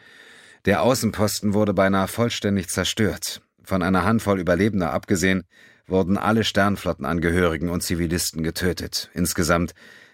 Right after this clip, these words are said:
belaufen sich die Opfer auf über fünfhundert. Nach einem Bericht des Captains der Enterprise hat eine bisher unbekannte Spezies namens Gorn behauptet,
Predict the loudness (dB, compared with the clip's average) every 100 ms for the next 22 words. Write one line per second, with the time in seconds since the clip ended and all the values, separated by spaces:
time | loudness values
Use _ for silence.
0 | _ 0 0 2 0 -2 -2 -2 -2 0
1 | 0 2 2 -2 -4 -2 0 -4 -2 -4
2 | -4 -2 -2 -2 -8 -12 -14 _ _ _
3 | _ 0 2 2 2 0 -2 -6 -8 -4
4 | -4 -4 -8 -4 -2 0 -2 0 2 2
5 | -2 -12 -20 -20 _ _ -4 0 0 2
6 | 0 2 0 2 0 0 -2 -2 -4 0
7 | 0 2 -4 -2 0 0 0 -2 0 2
8 | 4 0 -4 -2 -2 -2 -2 -4